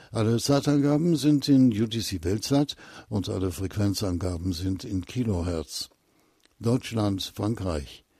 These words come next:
Media Broadcast verzeichnet auch zweitausendeinundzwanzig die jährliche Sendung von Radio Ömram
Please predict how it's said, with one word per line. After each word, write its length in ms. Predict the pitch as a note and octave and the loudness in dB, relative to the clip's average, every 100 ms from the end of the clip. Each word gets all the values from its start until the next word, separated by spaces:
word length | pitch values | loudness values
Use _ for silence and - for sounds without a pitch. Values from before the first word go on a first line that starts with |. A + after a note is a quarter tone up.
| _ _ _ _ _ - | _ _ _ _ _ 0
Media 400 | B2 D#3+ D3 A2 | 2 4 2 2
Broadcast 760 | F#2+ F#2 F#2+ B2 C3 C3+ - | 0 -2 -2 0 2 2 -2
verzeichnet 640 | C3 A2 B2+ B2+ - C3+ | -2 0 0 -2 -2 -4
auch 160 | A#2 G2+ | -4 -6
zweitausendeinundzwanzig 1500 | - G#2+ G2+ G2+ F2+ F#2+ G#2 G2+ A2 G#2+ B2 C3 D#3 D3+ - | -4 -4 -2 -4 -2 -2 -2 0 -2 0 0 0 -2 -6 -2
die 140 | B2 | -2
jährliche 480 | G2+ C3 C#3 - C3 | 2 2 2 0 0
Sendung 500 | G#2+ B2 B2+ B2 A2+ | 2 4 4 4 2
von 280 | - A#2 G2+ | 0 0 2
Radio 440 | F#2+ A2+ A2 A#2 | 0 -2 -2 -2
Ömram 480 | C3+ C3+ F#2+ G#2 | 0 0 0 0